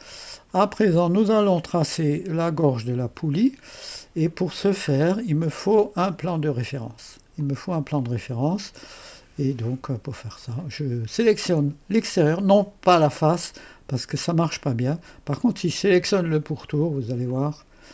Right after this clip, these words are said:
c'est pas mal du tout. Il me suffit d'incliner ça en X.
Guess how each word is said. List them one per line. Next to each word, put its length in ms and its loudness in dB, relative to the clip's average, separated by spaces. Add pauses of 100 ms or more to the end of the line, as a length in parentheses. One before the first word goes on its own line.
(280)
c'est 340 -2
pas 180 0
mal 220 4
du 100 0
tout. 460 -2
Il 120 -4
me 140 -2
suffit 720 -6
d'incliner 540 0
ça 240 -2
en 340 -4
X. 460 -6